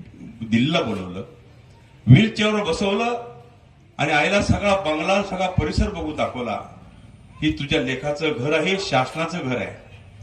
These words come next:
दोन दिवसांनी आई म्हणली, "माझं समाधान झालं बाळा, मला आता गुजरातला सोड." आईला ठेवू शकले असते तिथं, पण त्यांचं मत असं होतं की मी आईला जर माझ्या बंगल्यावर ठेवली तर माझा जीव तिथं अडकेल.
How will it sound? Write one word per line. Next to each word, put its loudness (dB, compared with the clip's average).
दोन 10
दिवसांनी 2
आई 6
म्हणली, 0
"माझं 2
समाधान 0
झालं 4
बाळा, 2
मला 2
आता 0
गुजरातला -2
सोड." -8
आईला 8
ठेवू 8
शकले 0
असते 2
तिथं, -2
पण 10
त्यांचं 6
मत 8
असं 6
होतं 0
की 0
मी 2
आईला 6
जर 4
माझ्या 2
बंगल्यावर 2
ठेवली 4
तर 0
माझा 2
जीव 0
तिथं -2
अडकेल. -4